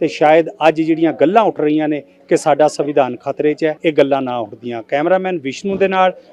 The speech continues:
ਮੈਂ ਸੋਮ ਸਹੋਤਾ, ਪਿੰਡ ਗਵਾਰਾ ਤੋਂ। ਪ੍ਰਧਾਨ ਸਾਹਿਬ ਰਾਜ ਸਿੰਘ ਜੀ ਦੇ ਨਾਲ already ਗੱਲ ਹੋ ਚੁੱਕੀ। ਆ ਜਾਓ, ਇੱਥੇ ਆ ਜਾਓ, ਕੁਛ ਹੋਰ ਗੱਲਬਾਤ ਕਰਨੀ ਚਾਹੁੰਦੇ ਹੋ?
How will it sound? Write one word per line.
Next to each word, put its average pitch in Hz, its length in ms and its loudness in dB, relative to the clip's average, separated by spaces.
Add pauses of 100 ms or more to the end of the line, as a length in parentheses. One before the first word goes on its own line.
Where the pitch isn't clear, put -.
(200)
ਮੈਂ 165 300 6
ਸੋਮ 202 320 4
ਸਹੋਤਾ, 160 480 2
ਪਿੰਡ 143 280 0 (460)
ਗਵਾਰਾ 151 380 8
ਤੋਂ। 208 200 4 (260)
ਪ੍ਰਧਾਨ 190 300 6
ਸਾਹਿਬ 220 280 6 (280)
ਰਾਜ 165 200 8
ਸਿੰਘ 233 220 -10
ਜੀ 240 100 -6
ਦੇ 233 120 -2
ਨਾਲ 202 180 2
already 196 460 6
ਗੱਲ 190 180 6
ਹੋ 180 140 4
ਚੁੱਕੀ। 208 240 -4
ਆ 196 120 8
ਜਾਓ, 247 160 8
ਇੱਥੇ 240 180 2
ਆ 214 60 8
ਜਾਓ, 214 120 2 (340)
ਕੁਛ 214 220 0
ਹੋਰ 226 200 10
ਗੱਲਬਾਤ 202 360 4
ਕਰਨੀ 180 280 0
ਚਾਹੁੰਦੇ 180 300 2
ਹੋ? 196 100 0